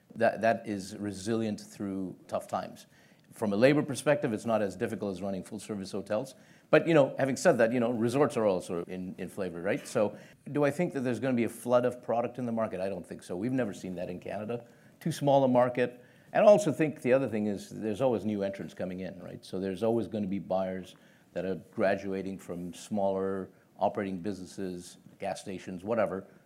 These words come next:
into, you know, buying hotels. So I, I think that supply demand is always gonna be met. In fact, I think, frankly, today it's a seller's market. There's virtually, in Ontario,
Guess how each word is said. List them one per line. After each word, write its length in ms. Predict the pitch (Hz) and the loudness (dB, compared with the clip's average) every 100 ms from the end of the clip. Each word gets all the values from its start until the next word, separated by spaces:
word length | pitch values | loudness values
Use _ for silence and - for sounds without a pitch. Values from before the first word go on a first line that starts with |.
| - | -8
into, 420 | 110 104 104 98 - - | -6 -4 -4 -4 -6 -10
you 80 | 104 | -6
know, 80 | 92 | -2
buying 300 | 95 98 87 | -2 -2 -4
hotels. 420 | 95 - 87 87 | -6 -4 -4 -2
So 220 | 107 104 - - - - | -2 -2 -8 -20 -14 0
I, 120 | 110 - | 0 0
I 60 | |
think 240 | 107 156 - | 0 0 2
that 200 | 113 - | -2 -2
supply 680 | 117 95 110 107 104 98 98 - - - | -8 -2 4 6 4 0 -6 -18 -20 -10
demand 540 | 101 98 101 110 104 - | -6 -4 -2 -2 -4 -10
is 140 | - 117 | -6 0
always 200 | 107 92 | 0 0
gonna 140 | 90 | -6
be 120 | 82 | -8
met. 320 | 82 85 - - _ _ - | -8 -8 -10 -20 _ _ -6
In 60 | |
fact, 240 | 117 151 131 | 8 8 8
I 60 | |
think, 220 | 120 131 - - - - _ _ - | 2 -2 -4 -16 -20 -20 _ _ -6
frankly, 440 | 110 104 101 87 - - | -4 -2 -4 -6 -12 -8
today 360 | 98 104 95 - | -2 0 -2 -6
it's 120 | - 107 | -8 -8
a 60 | |
seller's 340 | - 113 98 98 | 0 2 2 -2
market. 380 | 98 92 - - | -4 -4 -8 -10
There's 180 | 110 107 | -8 -2
virtually, 420 | 127 - 95 82 - - _ - | -2 -2 -6 -8 -16 -20 _ -2
in 140 | 131 | 4
Ontario, 520 | 143 117 131 113 76 | 6 6 4 4 0